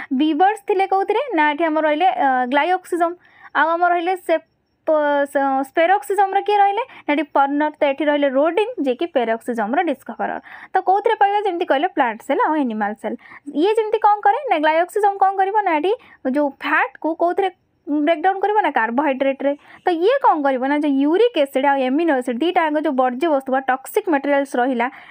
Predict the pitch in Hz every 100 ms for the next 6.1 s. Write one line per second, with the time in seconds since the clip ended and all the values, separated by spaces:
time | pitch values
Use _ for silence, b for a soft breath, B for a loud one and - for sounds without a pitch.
0 | B 330 359 - 523 480 320 294 262 262
1 | 247 247 339 285 247 233 233 262 698 _
2 | _ - 233 220 226 269 226 b b -
3 | 262 254 285 285 349 508 571 262 254 269
4 | 262 233 277 427 - 277 277 262 262 247
5 | 349 440 311 285 285 269 269 311 302 247
6 | 233